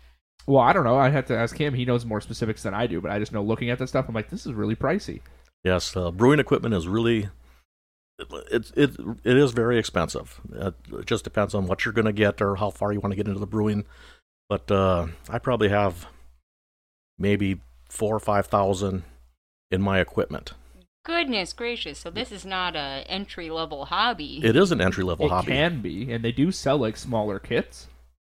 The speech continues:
Speaker 1: but you're not gonna get as good of a product with that.
Speaker 2: Right.
Speaker 1: So.
Speaker 2: I mean, you can buy, uh, buy extracted beers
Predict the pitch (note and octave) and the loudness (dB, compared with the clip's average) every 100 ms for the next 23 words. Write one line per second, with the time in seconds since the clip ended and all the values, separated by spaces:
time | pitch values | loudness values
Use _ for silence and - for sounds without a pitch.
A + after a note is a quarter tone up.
0 | _ _ _ B2 A#2 A#2+ A#2+ B2 B2+ A2 | _ _ _ -4 -2 0 0 0 0 -2
1 | G2+ G#2+ E2+ D#2 - G2+ B2+ - - - | -2 -2 -6 -6 -4 -2 -2 -6 -10 -8
2 | E2 - - _ _ _ - E2+ - - | -10 -12 -20 _ _ _ -4 -2 -4 -14
3 | - - - G1+ - - - - G#2+ G#2+ | -18 -16 -12 -10 -12 -18 -10 2 4 6
4 | D3+ D#3 C3+ A2+ A2+ G#2 F#2 F2 E2 D#2+ | 4 4 2 2 4 4 6 4 2 0
5 | - - - - _ _ _ - F2+ E2 | -8 -20 -20 -20 _ _ _ 0 2 2
6 | - G#2 G2 - G#2+ - G#2 F#2+ F2 - | 2 2 2 0 -4 -2 -2 0 -2 -6